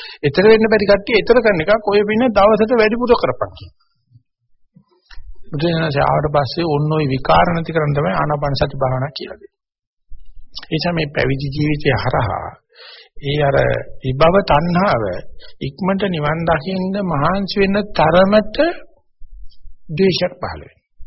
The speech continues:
මේ දෙක සමබර කරනවා කියන එක, මේකට අපිට ක්‍රමයෙන්, ඒ නැත්තම් අනුපූර්ව ප්‍රතිපදාවේ යන්න නම් මේ කරුණාවයි ප්‍රඥාවයි දෙක හොඳ සමබර භාවයක් තියෙනවා.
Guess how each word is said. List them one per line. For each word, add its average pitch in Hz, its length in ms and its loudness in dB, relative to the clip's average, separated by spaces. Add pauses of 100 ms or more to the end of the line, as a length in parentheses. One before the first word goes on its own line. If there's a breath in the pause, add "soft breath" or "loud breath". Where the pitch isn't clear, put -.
(720 loud breath)
මේ 160 180 0
දෙක 214 160 0
සමබර 175 540 0
කරනවා 127 420 0
කියන 113 280 -4
එක, 90 180 -6 (280)
මේකට 113 320 -6
අපිට 110 260 -6 (640 loud breath)
ක්‍රමයෙන්, 127 640 2
ඒ 123 180 -6
නැත්තම් 107 400 -6 (140)
අනුපූර්ව 143 500 2
ප්‍රතිපදාවේ 156 680 2 (100)
යන්න 143 300 2
නම් 127 300 0 (440 loud breath)
මේ 180 180 -4
කරුණාවයි 175 520 0
ප්‍රඥාවයි 180 580 0
දෙක 208 180 -4 (200)
හොඳ 156 240 -4 (260)
සමබර 254 480 0
භාවයක් 120 360 -2
තියෙනවා. 92 420 -12